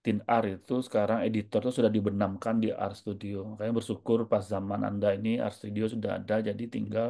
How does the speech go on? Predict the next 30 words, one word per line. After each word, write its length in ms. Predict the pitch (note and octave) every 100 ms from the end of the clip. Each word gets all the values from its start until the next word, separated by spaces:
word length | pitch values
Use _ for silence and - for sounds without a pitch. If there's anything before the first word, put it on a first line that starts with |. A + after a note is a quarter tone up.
| B2+ _ _ _ _ _ _ _ -
eh, 240 | G#2+ G#2+ G#2+ A2
ada 100 | A2
kompleks 360 | A#2+ A2+ C3 - B2+
semua 280 | A#2 A2+ G#2+ G#2
gitu 120 | - -
loh. 80 | - _
Kalau 140 | A2 A2
dulu 120 | A2+ B2+
kan 100 | B2+ B2
terpisah 400 | A#2 G#2 - G#2
aja 120 | A2 A#2+
antara 220 | A#2 G#2+ G2+ G#2
dua 200 | G2+ G2+ - A2+
R 20 | G#2+
dan 140 | G#2 G#2+
konsol, 320 | G2+ F#2+ - - G#2 G2
konsol 380 | G2+ G2+ A#2+ A#2
dan 100 | G#2 A2
editornya. 560 | G#2 G2+ G#2+ G2+ G#2 G2+ - _ _ _
Nah, 80 | -
sekarang 240 | - G2+ A2+
di 40 | A#2
R 240 | A2 G#2+ G#2 G#2+
Studio 540 | G#2+ G2+ C3 A2+ G#2+ B2+ C#3+ - _ _ _ _ _ _ -
konsolnya 440 | G#2 G2+ G#2+ G2 F#2
juga 140 | F2+ -
ada, 140 | F#2+ C3 D3+
editornya 400 | B2 G#2 G#2 G2+ G2
juga 160 | F#2 G2 F#2+
ada, 160 | G2+